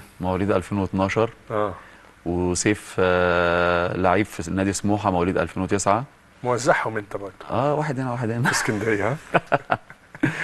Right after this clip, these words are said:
Speaker 1: <laughs> لكن، آه، إن شاء الله أشوفهم، آه،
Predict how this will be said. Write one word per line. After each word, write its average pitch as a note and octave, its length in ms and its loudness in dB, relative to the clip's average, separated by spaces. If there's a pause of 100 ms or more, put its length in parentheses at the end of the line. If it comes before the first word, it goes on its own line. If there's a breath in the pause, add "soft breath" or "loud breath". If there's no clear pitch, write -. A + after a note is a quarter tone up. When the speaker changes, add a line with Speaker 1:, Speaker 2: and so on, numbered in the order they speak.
(420 loud breath)
Speaker 1:
<laughs> - 0 -
لكن، G2+ 680 4
آه، F#2+ 480 6
إن G2 80 0
شاء C#3 180 8
الله A#2 380 8
أشوفهم، G2 520 -4
آه، F2+ 800 -8